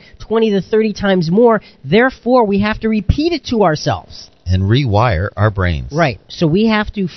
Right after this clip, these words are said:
Speaker 1: force the issue of gratitude into a place of habit in our minds. And the only way to force it in is to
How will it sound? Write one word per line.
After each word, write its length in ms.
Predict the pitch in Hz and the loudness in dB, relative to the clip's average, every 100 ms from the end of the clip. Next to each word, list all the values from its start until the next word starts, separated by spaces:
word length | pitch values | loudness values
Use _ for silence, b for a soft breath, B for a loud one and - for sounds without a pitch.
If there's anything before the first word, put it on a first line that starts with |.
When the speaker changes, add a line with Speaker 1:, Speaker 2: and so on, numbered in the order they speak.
| - | -8
Speaker 1:
force 420 | 208 214 247 262 - | 0 2 2 0 -6
the 240 | 233 170 | -4 -2
issue 260 | 196 - 196 | -2 0 0
of 140 | 165 | 2
gratitude 680 | 151 160 165 170 - 170 160 | 2 2 2 0 0 0 0
into 360 | - 151 - 131 | 0 -2 0 -2
a 80 | 120 | -2
place 420 | - 156 165 151 | 0 2 2 0
of 80 | - | -4
habit 460 | - 160 110 - - _ _ _ | -2 -2 -2 -8 -18 _ _ _
in 120 | 131 | 0
our 120 | 117 117 | 2 4
minds. 440 | 123 98 - - b b | 2 0 -8 -18 b b
And 120 | 131 131 | -2 -2
the 80 | |
only 240 | 123 156 190 | 2 4 4
way 160 | 208 | 4
to 80 | 214 | 2
force 380 | - 208 214 - | 0 0 0 0
it 80 | 220 | 0
in 240 | 214 127 b b 151 | 2 0 b b -4
is 180 | 151 | -2
to 120 | - | -2